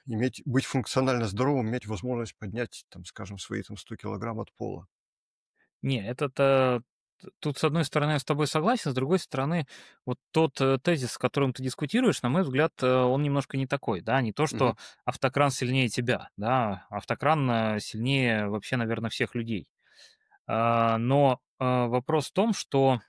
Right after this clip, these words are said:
Speaker 2: у нас, э, проблема-то не в этом. Проблема в том, что, э, люди говорят: «Зачем я буду, э, тренироваться быть грузчиком, когда есть роботы-грузчики?» Да, то есть, э, типа, «я грузчиком просто не заработаю денег».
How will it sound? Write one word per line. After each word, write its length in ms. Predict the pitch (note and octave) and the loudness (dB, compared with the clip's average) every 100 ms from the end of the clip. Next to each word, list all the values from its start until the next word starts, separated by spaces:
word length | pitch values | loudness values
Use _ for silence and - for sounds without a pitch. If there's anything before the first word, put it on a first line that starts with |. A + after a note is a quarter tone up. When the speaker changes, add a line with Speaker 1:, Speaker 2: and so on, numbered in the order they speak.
| _ _ _ | _ _ _
Speaker 2:
у 40 | A#2 | -2
нас, 320 | A#2+ B2 - | 0 0 -2
э, 440 | B2 A#2+ A#2+ A#2 G#2+ | 0 2 4 4 2
проблема-то 1000 | C3 A#2+ D3 D#3 B2+ A#2+ A2+ A2 A2 G#2+ | -2 0 2 2 0 2 2 4 2 0
не 240 | A2+ B2 C3 | -2 0 2
в 60 | D3+ | 2
этом. 300 | C3+ F2 - | 0 -6 -8
Проблема 560 | G#2 G#2 C3+ C3 A#2+ | -6 0 2 2 2
в 80 | G#2+ | 0
том, 200 | - D3+ C3+ | 0 0 0
что, 420 | - C#3 C3 A#2 - - - _ | -2 2 2 2 -8 -20 -20 _
э, 500 | A#2 A#2 A#2 A#2 A#2 | 0 2 4 4 2
люди 220 | A#2 C#3+ C3 | 2 2 2
говорят: 340 | B2+ C3+ B2 | 4 4 2
«Зачем 360 | A2 B2 F#3+ D#3+ | -2 0 2 2
я 160 | C3 | 2
буду, 540 | B2 C#3+ C3+ B2+ A2+ G2 _ | 0 -2 2 4 4 0 _
э, 320 | A#2+ B2 A#2+ A#2 | 0 2 4 2
тренироваться 600 | B2 C3 C3 C#3 D3 - | 0 2 2 4 2 0
быть 240 | A2+ C3 A2+ | -2 -2 -2
грузчиком, 520 | E3 C4 - - G#2+ | 0 0 -2 -2 -2
когда 400 | A2 G#2+ C3 D3+ | -2 0 4 4
есть 300 | C3 B2+ - | 4 0 0
роботы-грузчики?» 800 | C3+ C#3 A#2 G2+ G#2+ G2 - _ | 0 0 0 -4 -6 -8 -14 _
Да, 200 | F2+ B2 | -2 -2
то 100 | B2 G2 | 0 -6
есть, 240 | - - | -8 -6
э, 240 | G#2+ G2+ F#2+ | -4 -2 -4
типа, 240 | - G#2 | -8 -6
«я 180 | G2+ C3 | -2 0
грузчиком 460 | A#2+ F3 - C3+ G#2+ | 2 0 -2 -4 -2
просто 260 | B2 C3 A2+ | 0 -2 -2
не 80 | A2+ | -2
заработаю 460 | A2+ A2+ B2 A2 A2 | 0 0 -2 -4 -2
денег». 260 | A#2 F2 | -2 -2